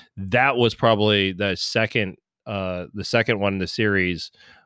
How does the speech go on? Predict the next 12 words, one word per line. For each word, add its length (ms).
was 200
probably 300
one 120
of 60
my 120
favorite 520
because 580
you 140
actually 260
had 220
Luke 240
Skywalker 840